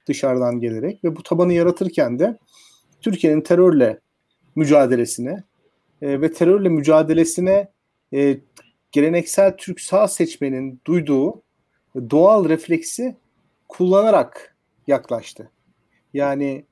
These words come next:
devlet kültünü olabildiğince heybetli bir şekilde temsil ederek, amansız bir mücadele psikolojisinde,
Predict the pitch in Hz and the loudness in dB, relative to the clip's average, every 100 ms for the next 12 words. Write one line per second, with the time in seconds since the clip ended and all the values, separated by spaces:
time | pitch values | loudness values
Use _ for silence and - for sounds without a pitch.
0 | _ _ - 156 175 180 - - 147 - | _ _ -2 0 0 -4 -6 -10 -8 -6
1 | 151 170 202 - 147 156 156 151 170 185 | -4 -4 -6 -8 -2 -2 -2 -4 -4 -2
2 | 180 - 151 147 147 175 160 147 139 143 | -2 -2 -2 -2 -2 -6 -6 -6 -6 -8
3 | 147 131 131 - 135 110 117 - - _ | -6 -8 -6 -2 -2 -4 -12 -20 -20 _
4 | _ _ _ _ - 143 147 151 - 170 | _ _ _ _ -4 2 4 2 -2 -4
5 | 175 151 131 139 139 143 156 - - 139 | -2 0 2 4 4 2 -4 -6 -6 -2
6 | 131 127 - 139 139 143 | -2 -2 -4 -4 -2 -4